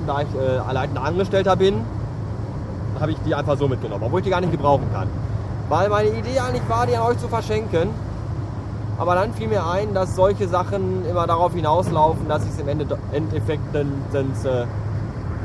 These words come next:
doch vergesse, weil ich keine Lust habe, extra wegen dieser blöden Scheiße in die Stadt zu fahren und Pakete aufzugeben.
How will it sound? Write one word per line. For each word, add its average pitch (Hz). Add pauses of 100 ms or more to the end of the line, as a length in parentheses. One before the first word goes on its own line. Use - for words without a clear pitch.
(140)
doch 202
vergesse, 220 (140)
weil 170
ich 175
keine 170
Lust 185
habe, 175
extra 170
wegen 160
dieser 151
blöden 165
Scheiße 160
in 151
die 143
Stadt 165
zu 175
fahren 156
und 147
Pakete 170
aufzugeben. 147